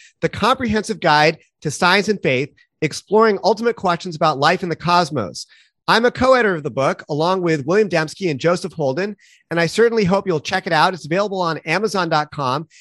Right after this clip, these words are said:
It has contributions from leading I D scientists and thinkers, not just Jay Richards, but also folks like Michael Behe and Stephen Meyer,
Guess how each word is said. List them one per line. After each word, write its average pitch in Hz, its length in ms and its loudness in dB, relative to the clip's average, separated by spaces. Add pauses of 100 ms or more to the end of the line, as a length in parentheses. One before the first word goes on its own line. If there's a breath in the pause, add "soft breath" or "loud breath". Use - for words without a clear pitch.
(200 soft breath)
It 170 80 0
has 170 160 4
contributions 214 760 -2
from 156 220 -6
leading 240 320 -6
I 165 160 2
D 165 100 -6
scientists 156 840 -4
and 151 160 -4
thinkers, 190 400 -2
not 190 200 0
just 214 240 0
Jay 185 160 4
Richards, 196 420 -2
but 160 160 -2
also 185 520 2 (280 soft breath)
folks 185 260 2
like 156 240 2
Michael 160 300 -2
Behe 202 380 -2
and 139 100 -4
Stephen 156 320 -6
Meyer, 196 460 2